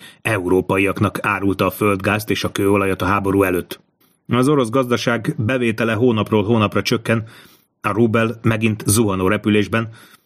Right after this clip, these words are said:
az ország fokozatosan roppan össze, kezd kimerülni, és Kína fogságába esik. Kína bekebelezi. Mi viszont közben hatszoros áron vesszük tőletek a földgázt ahhoz képest, mint amennyibe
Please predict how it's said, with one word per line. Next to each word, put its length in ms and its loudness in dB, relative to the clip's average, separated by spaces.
az 200 0
ország 320 0
fokozatosan 640 0
roppan 320 2
össze, 280 0
kezd 260 -4
kimerülni, 680 0
és 340 -2
Kína 300 2
fogságába 680 0
esik. 360 -4
Kína 580 2
bekebelezi. 840 -2
Mi 120 2
viszont 500 0
közben 320 0
hatszoros 540 0
áron 280 -2
vesszük 520 -2
tőletek 420 0
a 60 0
földgázt 560 -2
ahhoz 240 0
képest, 420 0
mint 220 2
amennyibe 540 0